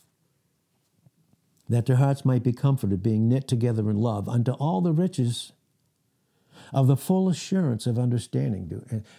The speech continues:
was there ever a time that believers in Christ, did they, do they know their position? Do they know their identity, their image? Do they have a full assurance based upon understanding, based upon proper teaching?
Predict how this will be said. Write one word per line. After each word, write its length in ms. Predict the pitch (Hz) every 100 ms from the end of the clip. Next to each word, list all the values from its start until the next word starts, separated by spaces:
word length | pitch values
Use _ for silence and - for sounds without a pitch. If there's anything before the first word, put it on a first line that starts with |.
| -
was 160 | 107 107
there 180 | 107 117
ever 240 | 131 156
a 40 |
time 340 | 151 147 120 98
that 440 | 101 101 - -
believers 500 | 117 127 131 98 85
in 140 | 107 113
Christ, 320 | 123 98 -
did 140 | 95
they, 140 | 101 98
do 280 | 95 101 95
they 160 | 95
know 200 | 98 104
their 120 | 104
position? 560 | 101 104 101 98 - 95 _ _ _ _ _ _ _ _ _ _ _ -
Do 80 | 90
they 120 | 92
know 180 | 95 95
their 240 | 98 95
identity, 680 | 95 87 98 92 90 - - _ _ -
their 120 | 95
image? 460 | 113 107 98 95 - - - _ _ _ _ _ _ -
Do 140 | 123
they 180 | 143 170
have 220 | 156 127
a 80 | 123
full 400 | - - 190 185
assurance 640 | 151 - - 160 110 95
based 300 | - 113 107
upon 300 | 104 117 110
understanding, 720 | 107 101 95 - 104 90 - -
based 180 | 120 143
upon 240 | - 151 127
proper 280 | 143 139
teaching? 460 | 127 147 156 -